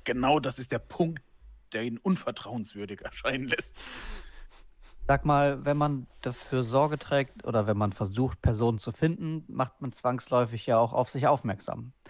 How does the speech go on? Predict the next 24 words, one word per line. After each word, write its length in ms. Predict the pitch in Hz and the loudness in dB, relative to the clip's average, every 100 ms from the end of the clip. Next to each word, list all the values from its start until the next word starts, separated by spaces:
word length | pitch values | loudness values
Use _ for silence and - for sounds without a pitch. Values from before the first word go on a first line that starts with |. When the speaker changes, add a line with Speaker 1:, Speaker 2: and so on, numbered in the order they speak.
| - - _ _ - | -20 -20 _ _ -2
Speaker 2:
Äh, 80 | 123 | 0
wenn 500 | 127 123 120 127 127 | 0 -2 -4 -8 -4
wir 80 | 131 | 0
erstmal 320 | 131 - 127 | 0 0 -4
den 80 | 120 | -2
Hinweisen 480 | 135 131 127 120 | -2 2 2 2
nachgehen, 680 | 120 120 113 - 123 120 110 - - | 4 4 2 -2 2 2 0 -6 -4
denen 320 | 110 107 104 | -2 0 -2
wir 180 | 107 110 | 2 2
nachgehen, 460 | 110 110 - 117 110 | 4 2 2 0 0
ohne 180 | 120 | 0
dass 220 | 120 113 - | 0 0 2
wir 380 | 110 107 101 - - - - - _ _ _ _ | 4 4 2 -2 -20 -20 -20 -20 _ _ _ _
einen 540 | - - 110 107 104 95 - - | -4 0 2 2 0 -4 -8 4
Heuhaufen 440 | 147 156 156 143 | 6 6 4 -2
stechen 300 | - 147 135 | 0 0 2
müssen, 380 | 143 139 147 139 | 0 0 -2 2
dann 300 | 131 113 110 | 4 4 2
ist 1120 | 95 _ _ _ _ _ _ _ _ _ - | -4 _ _ _ _ _ _ _ _ _ -2
das 120 | - | -2
vermutlich 460 | - 131 135 135 - | -2 -8 -8 -10 -4
auch 320 | 135 - - _ _ _ _ - - - - - - - | -4 -6 -20 _ _ _ _ -18 -14 -14 -18 -20 -20 -12
in 60 | 110 | -4
Ordnung. 400 | 104 110 98 | -4 -4 -8